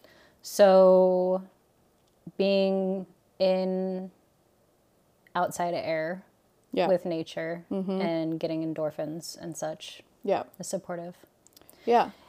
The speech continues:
Speaker 1: Was it the same? Do you think it's the same now as it was when you first moved here?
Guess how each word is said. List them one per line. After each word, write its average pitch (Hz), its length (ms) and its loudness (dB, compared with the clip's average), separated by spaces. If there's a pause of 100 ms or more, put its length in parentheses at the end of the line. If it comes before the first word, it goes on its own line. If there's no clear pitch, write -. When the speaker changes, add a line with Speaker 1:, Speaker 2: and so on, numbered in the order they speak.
(140)
Speaker 1:
Was 226 160 6
it 262 100 -2
the 339 80 2
same? 208 540 -2
Do 233 100 2
you 214 60 6
think 269 180 6
it's 285 120 0
the 233 100 2
same 180 380 -2
now 160 340 -4
as 180 120 -4
it 151 120 -8
was 165 380 -4
when 165 120 -4
you 156 100 0
first - 340 -10
moved 190 220 -10
here? 202 220 -6